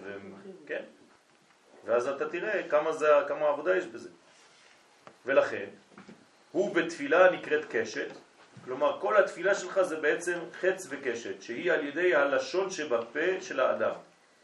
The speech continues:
אגוזה דקשת פימה. כן? אגוז הקשת שהוא מקום נתינת החץ. מה זה אגוז הקשת?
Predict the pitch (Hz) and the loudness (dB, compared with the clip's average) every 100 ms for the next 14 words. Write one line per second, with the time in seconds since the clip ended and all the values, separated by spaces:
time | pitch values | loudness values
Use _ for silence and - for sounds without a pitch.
0 | _ _ - _ _ _ _ 175 180 180 | _ _ -20 _ _ _ _ 0 6 8
1 | 180 165 233 233 190 185 247 - - 208 | 8 8 6 8 6 8 6 6 4 4
2 | - 196 156 - - - _ _ _ _ | 4 0 2 0 -2 -18 _ _ _ _
3 | _ _ _ _ _ 156 156 - - _ | _ _ _ _ _ -8 -8 -10 -20 _
4 | _ _ 127 135 - 220 196 - - - | _ _ -4 -4 6 8 10 6 -2 -14
5 | - - 120 226 226 185 180 - 147 175 | -10 -8 0 2 4 2 0 -2 -4 -2
6 | 202 170 147 - 214 226 208 185 175 156 | -2 0 0 2 2 2 0 -2 -2 -2
7 | 175 175 170 156 147 123 - - - - | 0 2 2 0 0 -2 -4 -14 -18 -20
8 | - _ - 156 175 165 156 156 135 131 | -20 _ 0 4 4 4 4 6 6 2
9 | 127 131 | 0 -2